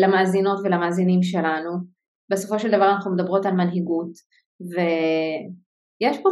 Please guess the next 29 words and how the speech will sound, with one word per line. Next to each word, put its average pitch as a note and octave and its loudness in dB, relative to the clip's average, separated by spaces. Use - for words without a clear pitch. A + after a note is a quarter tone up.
מנהיגה E4 6
אמיתית B3 0
שיושבת A#3 2
מולי, A3+ 6
שבאמת F#3+ 2
באה B3 10
בשיא G#3+ 2
האומץ, G#3 2
אומרת, A3+ -4
"זה, A#3 6
אני B3+ 4
מתעצלת, F#3 2
אבל G3 4
היא G3+ 0
סופר B3+ 4
אמיצה, F#3+ 2
ואת G3+ 2
באמת B3 2
אמיצה, G3 0
שאת G3 -6
באה C4 8
ושואלת A#3 0
שאלות G#3 2
שלפעמים G#3 -2
לא G#3 0
פשוט G#3 -6
לנו F3 -2
לפגוש E3 -8
אותן, F3 -4